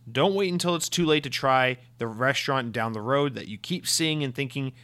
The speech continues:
you'll get there one day, because one day it'll be too late." Sarugi, those are some very wise words, and I just want the audience to really take that to heart, because I think everyone in life has an example of a restaurant or store,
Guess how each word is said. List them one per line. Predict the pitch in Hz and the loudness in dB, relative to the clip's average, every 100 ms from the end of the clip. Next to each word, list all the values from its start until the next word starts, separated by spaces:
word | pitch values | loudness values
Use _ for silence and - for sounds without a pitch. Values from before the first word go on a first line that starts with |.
| - | -8
you'll | 123 113 | -6 0
get | 135 123 | -2 0
there | 120 | -2
one | 110 107 | -2 -4
day, | 107 104 110 - - - - | -4 -4 -6 -10 -20 -20 -10
because | 120 110 | -6 -4
one | 113 127 | -2 0
day | 131 123 120 120 | 2 0 -2 -4
it'll | 110 104 | -8 -6
be | 101 95 | -8 -6
too | - 123 120 123 | -4 -2 -2 -2
late." | 110 98 98 - | -4 -6 -8 -14
Sarugi, | - - 143 135 139 | -8 0 0 2 2
those | 131 131 | 0 0
are | |
some | 123 127 117 | -2 -4 -2
very | 117 117 117 | 0 0 -2
wise | 107 110 110 | 0 0 -2
words, | 113 127 127 120 | -4 -4 -4 -4
and | 107 | -6
I | 101 | -6
just | 117 - | -6 -6
want | 113 117 113 - | -4 -4 -4 -6
the | 123 | 0
audience | 120 120 113 - | 0 0 -4 -4
to | |
really | 120 113 110 | -4 -4 -4
take | - 117 | -6 -6
that | 117 104 | -4 -6
to | 98 | -6
heart, | 110 113 | -6 -6
because | 101 - 110 104 - - | -8 -6 -4 -6 -10 -6
I | |
think | 123 190 | -2 0
everyone | - 143 143 139 127 123 120 - | 0 0 2 2 0 -2 -6 -8
in | 127 120 | -4 -2
life | 117 113 | -2 -2
has | 117 113 | -4 -4
an | 113 | -6
example | 101 110 110 113 | -6 -6 -4 -4
of | 110 | -4
a | 101 | -6
restaurant | 101 110 - 120 107 104 - - - | -6 -6 -4 -4 -2 -4 -10 -20 -14
or | - 113 | -6 -4
store, | - 120 113 | -2 -2 -2